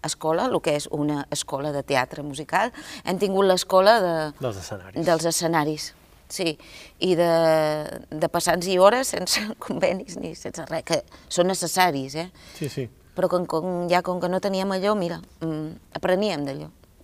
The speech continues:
Speaker 1: No,
Speaker 2: Sí,
Speaker 1: no sé.
Speaker 2: eren uns altres temps i,
Speaker 1: Sí, eren
Speaker 2: i,
Speaker 1: uns altres
Speaker 2: diguem-ne,
Speaker 1: temps, sí.
Speaker 2: d-, d'allò som avui a,
Speaker 1: Exacte.
Speaker 2: a, el que som, no?
Speaker 1: Sí.
Speaker 2: Vull dir que no seríem on som si, si
Speaker 1: Mhm.
Speaker 2: algú abans no ho hagués fet, no?
Speaker 1: Mhm.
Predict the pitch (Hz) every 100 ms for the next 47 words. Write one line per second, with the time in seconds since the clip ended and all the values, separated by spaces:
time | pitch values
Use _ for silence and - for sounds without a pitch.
0 | - - 85 - 135 113 139 123 110 120
1 | 123 120 123 - 185 214 175 185 123 170
2 | 160 156 127 101 104 101 101 - - 165
3 | - 123 117 131 135 123 131 143 156 -
4 | 143 123 127 113 113 160 160 - - -
5 | 123 117 - 110 98 143 143 107 104 110
6 | 95 - - - 120 - 113 113 110 104
7 | - 131 - 117 110 - 208 233 117 120
8 | 120 113 131 113 104 - 101 - 127 208